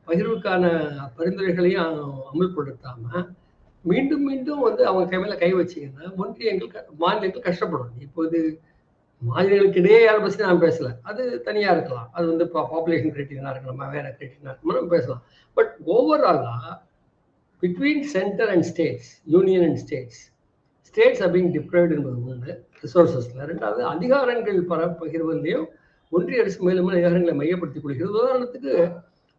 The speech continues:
ஆஹ், மாநில பட்டியல் ஒண்ணு இருக்கு, ஒன்றிய பட்டியல் ஒண்ணு இருக்கு.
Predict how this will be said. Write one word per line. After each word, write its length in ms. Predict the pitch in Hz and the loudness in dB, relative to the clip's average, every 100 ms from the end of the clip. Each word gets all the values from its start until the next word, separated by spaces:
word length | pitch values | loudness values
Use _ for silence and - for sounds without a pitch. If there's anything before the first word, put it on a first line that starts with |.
| _ - | _ -8
ஆஹ், 640 | 175 170 165 165 156 147 | -4 -2 -4 -4 -8 -10
மாநில 400 | 147 165 233 240 | -2 0 2 2
பட்டியல் 340 | 180 170 185 156 | 2 0 2 0
ஒண்ணு 180 | 139 | -2
இருக்கு, 260 | 123 - 123 - _ _ _ _ _ _ _ _ _ _ _ _ | -6 -10 -14 -18 _ _ _ _ _ _ _ _ _ _ _ _
ஒன்றிய 380 | 208 262 285 247 | 0 2 6 6
பட்டியல் 380 | 180 175 180 151 | 6 2 0 0
ஒண்ணு 120 | 135 | -4
இருக்கு. 420 | 123 117 127 139 | -8 -10 -12 -14